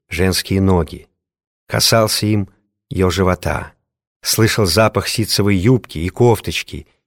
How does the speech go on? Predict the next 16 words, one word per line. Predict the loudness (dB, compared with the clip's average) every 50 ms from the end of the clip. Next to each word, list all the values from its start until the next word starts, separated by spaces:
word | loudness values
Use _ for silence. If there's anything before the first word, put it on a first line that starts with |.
| _ _ -8
и | -6
всё | -2 0 0 0
это | 0 0 -4
смешалось | -4 -2 -2 -2 -2 0 0 0 2 2 2 0 -2 -4
с | -4 -6
цветущим | -6 -4 -2 -2 0 0 0 -2 -2
садом | -2 -2 0 2 2 2 0 0 -2 -6 -8 -10 _ _ _ _
и | -8 -6
с | -4 -6
Катей. | -4 -2 0 0 0 -2 -4 -8 -12 -14 -18 _ _ _ _ _ _ _ _ _ _ _ _ _ _
Томное | 2 2 4 4 4 4 2 2
цоканье | 0 2 2 2 2 2 0 0 0 0
соловьёв | -2 -2 0 2 2 2 2 4 4 4 4 2 -2 -8
вдали | -14 -8 -4 -2 0 0 2 0
и | 0
вблизи, | -2 -2 -2 -2 -2 -2 -2 -2 -4 -4 -6 -10